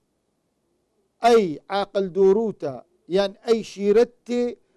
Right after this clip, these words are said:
أتسطانا قمداري لقو تخملته. وكبيرة منا خنواتي قنبلغ وأد غلطة. <clears throat>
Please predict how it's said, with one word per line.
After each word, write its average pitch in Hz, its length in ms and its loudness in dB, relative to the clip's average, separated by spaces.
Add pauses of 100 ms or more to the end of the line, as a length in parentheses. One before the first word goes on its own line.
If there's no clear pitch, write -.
(160)
أتسطانا 202 680 0
قمداري 190 460 0
لقو 180 240 -2
تخملته. 147 680 -12 (3000)
وكبيرة 269 600 4
منا 233 420 0
خنواتي 220 580 0
قنبلغ 208 640 0 (100)
وأد 190 240 2
غلطة. 160 460 -2 (220)
<clears throat> 220 260 -10